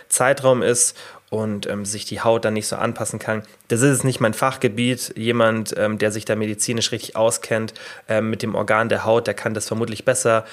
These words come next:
erklären, was da passiert, aber, ähm, das, wie gesagt, was man anekdotisch definitiv sieht, ist, dass bei den meisten Menschen eine schnelle Abnahme dann zu überschüssiger Haut führt, also wäre da der Tipp, was man dagegen machen kann,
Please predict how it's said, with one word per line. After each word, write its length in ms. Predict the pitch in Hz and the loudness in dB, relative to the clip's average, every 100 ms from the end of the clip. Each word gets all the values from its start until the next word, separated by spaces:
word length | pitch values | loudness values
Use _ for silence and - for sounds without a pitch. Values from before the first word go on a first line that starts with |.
| - - | -18 -16
erklären, 500 | - - 113 110 107 | -6 0 2 2 0
was 160 | 113 | 0
da 80 | 107 | -2
passiert, 420 | - 110 - 120 | -4 -4 -2 -2
aber, 380 | 110 110 104 - | -2 -2 -2 -2
ähm, 320 | 107 104 101 - - | -4 -4 -8 -10 -2
das, 220 | 117 - | -2 0
wie 80 | 120 | -2
gesagt, 260 | 113 110 - | 2 2 2
was 140 | 139 | 0
man 100 | 113 | 0
anekdotisch 580 | 104 110 104 139 135 - | 0 0 0 0 0 -4
definitiv 540 | 120 117 110 - 101 | -4 -4 -6 -6 -10
sieht, 260 | - 110 110 | -6 -6 -6
ist, 300 | 101 101 - - - | -6 -8 -8 -18 -8
dass 160 | 98 - | -4 -2
bei 100 | 110 | 0
den 140 | 107 | 2
meisten 340 | 110 110 - | 4 2 0
Menschen 300 | 107 107 - | -2 -2 -4
eine 80 | 101 | -4
schnelle 320 | - 120 110 | 0 2 2
Abnahme 400 | 98 101 104 104 | 0 0 -2 -2
dann 160 | 98 101 | -2 -4
zu 120 | - | -4
überschüssiger 560 | 107 107 - 101 - 101 | -6 -6 -6 -8 -6 0
Haut 200 | 113 - | 0 0
führt, 180 | 107 - | -2 -2
also 240 | 107 101 | -2 -2
wäre 120 | 101 | -2
da 100 | 98 | -4
der 140 | 101 - | -6 2
Tipp, 280 | 160 160 - - | 2 2 -8 -4
was 140 | 110 120 | -2 0
man 100 | 104 | 0
dagegen 280 | 101 101 | 0 -2
machen 260 | 110 117 120 | -2 0 -2
kann, 300 | - 113 | 0 -2